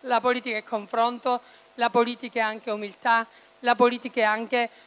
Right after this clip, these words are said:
riferirsi a chi ne sa più di te e dire, come io ho fatto spesso, "Raffaele, aiutami". Quindi, e concludo, mi auguro che voi diate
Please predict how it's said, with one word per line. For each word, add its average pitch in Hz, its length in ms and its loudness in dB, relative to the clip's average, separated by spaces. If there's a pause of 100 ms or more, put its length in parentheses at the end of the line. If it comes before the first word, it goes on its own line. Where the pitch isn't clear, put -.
riferirsi 233 720 -6
a 214 60 -2
chi 240 160 -12
ne 233 120 -4
sa 220 220 -2
più - 180 -12
di 202 180 -14
te 208 360 -2 (440)
e 220 160 -6
dire, 220 360 -2 (120)
come 208 220 -2
io 202 120 -4
ho 196 40 -6
fatto - 460 -8
spesso, 214 600 -6 (240)
"Raffaele, 208 500 -2 (100)
aiutami". 180 540 -6 (320)
Quindi, 247 480 -4 (1200)
e 240 120 -2
concludo, 269 640 2 (500)
mi 240 180 -4
auguro 226 560 2 (1700)
che 233 140 -6
voi 262 240 0
diate 226 680 2